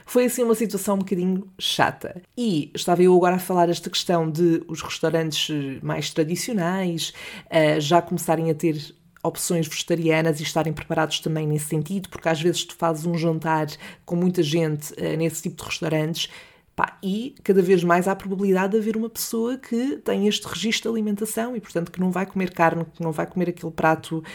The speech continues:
ahm, comum que se está à espera, não é? Ahm,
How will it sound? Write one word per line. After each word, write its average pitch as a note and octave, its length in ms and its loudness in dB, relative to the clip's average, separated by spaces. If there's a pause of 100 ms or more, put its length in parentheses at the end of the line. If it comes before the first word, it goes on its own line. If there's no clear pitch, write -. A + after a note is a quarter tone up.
(260)
ahm, D#3 540 2 (160)
comum G3 540 4
que G3 100 -10
se - 80 -4
está D3+ 480 -2
à D#3+ 60 0
espera, E3+ 480 0
não F3+ 180 4
é? F3 220 0 (500)
Ahm, F#3 560 2